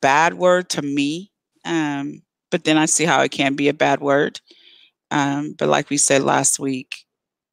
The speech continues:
it's, it's life lessons. You're sitting there, you're learning the game. Um, it's sometimes being on the bench is because it's some things that you've done. You know, you, you're on the bench because maybe you didn't meet the qualification for your grades.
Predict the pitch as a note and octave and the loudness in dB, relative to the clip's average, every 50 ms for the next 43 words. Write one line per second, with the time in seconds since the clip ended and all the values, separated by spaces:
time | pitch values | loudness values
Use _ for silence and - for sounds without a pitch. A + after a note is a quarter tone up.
0 | _ _ _ E3 D#3+ - - - - - - - _ - E3 - - - - - | _ _ _ -4 0 2 0 0 0 -2 -8 -10 _ -6 -4 -2 -2 -2 -2 -4
1 | - - - C#3 C#3+ C#3+ D3 C3+ C3 C#3 D3 - - - D3+ C#3+ C3 C3 C3+ - | -6 -8 -10 -6 0 2 2 4 2 2 -2 -4 -6 -2 0 0 2 2 0 0
2 | - C3 B2 A#2 - - - - - - - C#3 - - D3+ D3 D3 D3 D3 D3+ | -2 -2 -4 -6 -10 -12 -10 -8 -6 -4 -2 -2 0 0 2 0 0 0 0 0
3 | C#3+ C#3 C#3 C#3 C3+ C3+ C3+ C3+ C3+ C#3 C#3 C#3 C#3 C#3 C#3 C3+ C3+ C#3 C3+ - | 0 0 0 0 0 -2 -2 0 0 2 2 2 2 2 0 0 -2 -4 -4 -4
4 | C3+ C3+ C3+ C3+ C3+ C3+ C3+ C#3 C#3 C#3 - - - - - - - _ _ - | -4 -2 -2 0 0 0 0 0 -2 -4 -6 -12 -20 -20 -20 -20 -20 _ _ -4
5 | - C3+ C3 B2+ C3 C3 C3+ C3 C3 C3+ C3+ - _ _ _ _ _ _ _ _ | 0 0 2 2 2 0 0 -2 -4 -4 -6 -10 _ _ _ _ _ _ _ _
6 | _ _ _ - - C3+ - - - - D3+ D3+ D3+ - D#3 C#3 C#3+ C#3+ - - | _ _ _ 0 2 2 4 2 2 2 0 0 0 0 2 2 2 2 2 2
7 | C#3 C#3 C#3+ C3+ C#3 C#3 C#3 C#3+ - C3+ C3+ C#3 C3+ C#3 C3 - - C#3+ - - | 2 2 2 2 0 -2 -4 -2 0 0 0 0 0 0 0 -2 -2 -4 -2 0
8 | C#3 C3 B2+ - - - - - C3+ - - C#3 C3+ B2+ - C#3 C#3 C#3 - C#3+ | 0 0 0 -2 -4 -2 0 0 0 2 2 0 0 0 0 0 0 2 2 0
9 | C#3 D#2+ G#2 C3+ C3+ C3+ C#3 - _ _ _ _ - B2+ A#2+ A#2+ B2 B2 - - | -2 -2 -2 -2 -2 -2 -2 -6 _ _ _ _ 0 0 2 2 -2 -4 -6 -6
10 | - D#3 D#3+ D3 C3+ B2+ C3+ C#3 C3+ C#3+ C#3+ C#3+ - - - - - - - - | -6 -2 0 2 4 4 4 2 2 0 -2 -2 -4 -10 -16 -16 -16 -18 -20 -8
11 | - D3+ D3+ D3 C#3+ C3 C3+ D3 C#3+ C3+ C#3 C3+ - - C3+ C3+ - - - C#3+ | -2 0 2 2 2 2 0 2 2 2 2 0 -2 -4 -6 -8 -8 -2 -2 0
12 | C3 C3 C3 C3 C3 C3+ C3 C3 C3+ C3 - C3 - A#2 B2+ C3 C3 B2 - - | 2 2 2 2 2 0 -2 -2 -2 0 0 0 0 2 2 2 0 0 -2 -4
13 | - - C3+ B2+ B2+ B2 - C#3 - - B2+ B2+ - - C#3 - - B2+ C#3 C#3 | -2 2 2 2 2 2 -2 -4 -2 0 0 0 0 -2 -4 -4 -4 -2 -2 -2
14 | C3+ - C3+ B2+ A#2+ A#2+ A2 F#2+ - - - | -2 -2 -2 -2 0 0 -2 -2 0 -2 -2